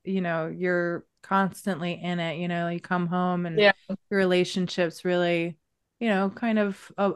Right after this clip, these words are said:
Speaker 1: married with it, so to speak, you know, you
Speaker 2: Yeah.
Speaker 1: you're, um, uh, I would imagine the saturation's pretty, and, you know, plus the, the trust. I mean, it's not like
Speaker 2: Yeah.
Speaker 1: y-, you, you <laughs> don't know what she's doing when she gets home,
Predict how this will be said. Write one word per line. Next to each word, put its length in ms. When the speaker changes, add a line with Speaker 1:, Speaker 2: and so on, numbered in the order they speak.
Speaker 1:
married 460
with 240
it, 240
so 240
to 80
speak, 400
you 80
know, 140
you 260
Speaker 2:
Yeah. 340
Speaker 1:
you're, 240
um, 400
uh, 520
I 240
would 100
imagine 400
the 60
saturation's 840
pretty, 520
and, 200
you 80
know, 140
plus 280
the, 160
the 80
trust. 580
I 60
mean, 200
it's 160
not 220
like 160
Speaker 2:
Yeah. 140
Speaker 1:
y-, 240
you, 480
you 500
<laughs> 180
don't 260
know 180
what 160
she's 240
doing 300
when 100
she 180
gets 220
home, 400